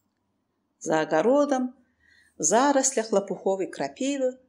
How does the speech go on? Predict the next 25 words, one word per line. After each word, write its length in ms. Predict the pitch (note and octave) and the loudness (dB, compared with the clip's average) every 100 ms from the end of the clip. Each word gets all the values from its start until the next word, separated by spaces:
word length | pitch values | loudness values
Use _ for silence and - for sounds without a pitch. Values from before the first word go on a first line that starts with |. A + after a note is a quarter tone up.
| _ F3+ | _ -6
находился 640 | E3+ E3 D#3 A3 A3 A3 | 0 0 2 0 0 -4
колодец. 840 | - D3+ D3 D3+ D3+ D#3 - - _ _ _ _ _ _ _ _ _ _ _ _ - | 0 0 0 -4 -6 -6 -8 -10 _ _ _ _ _ _ _ _ _ _ _ _ -4
Из 200 | C4+ C4 | -2 4
него 480 | D4+ E4+ A4 - - | 6 8 4 0 -4
уже 220 | G#3+ A3 | 0 2
давно 360 | A#3+ A#3 B3 D#4+ | 4 4 6 6
не 160 | E4 | 6
брали 380 | C4 F#3 F3 F3 | 6 4 4 2
воду, 480 | E3+ E3 E3 F3+ - _ _ _ _ - | -2 -4 -4 -6 -10 _ _ _ _ -4
потому 280 | E3+ F#3+ G3 | -2 0 -2
что 180 | - | -4
в 100 | G3 | -6
ко-, 320 | - G#3 - - | -2 -2 -2 -6
колхозе 680 | F#3+ F#3 G#4+ G#4 - D3 - _ _ _ _ _ _ | -6 0 4 4 2 -4 -6 _ _ _ _ _ _
вырыли 560 | G3 D4+ F4+ D#4+ F4 - - - | 2 4 6 4 2 -4 -18 0
другой 500 | D4+ D4+ F#3+ F3 F3 | 2 4 2 0 2
колодец 720 | E3+ E3 D3+ E3+ - - _ _ _ _ _ | 4 4 2 0 -8 -12 _ _ _ _ _
с 160 | - - | -4 2
хорошей 500 | G#3 A3 F3 - E3 | 4 4 2 0 -2
водой. 480 | E3 D#3+ D#3+ E3 - _ _ _ _ _ _ _ _ _ _ _ _ - | -2 0 -2 -2 -8 _ _ _ _ _ _ _ _ _ _ _ _ -12
В 120 | F#3 | -2
глубине 480 | B3 C4 D#4 A#4 C5 | 0 6 6 6 2
того 340 | A3 G#3 A#3+ | 2 6 4
глухого 640 | A3 - F#3+ G3 A#3+ E3+ | 4 -2 -6 6 6 6
колодца, 800 | - D3 D3 D#3+ - C4 D#4 - | 2 -4 -4 -4 -2 0 0 -4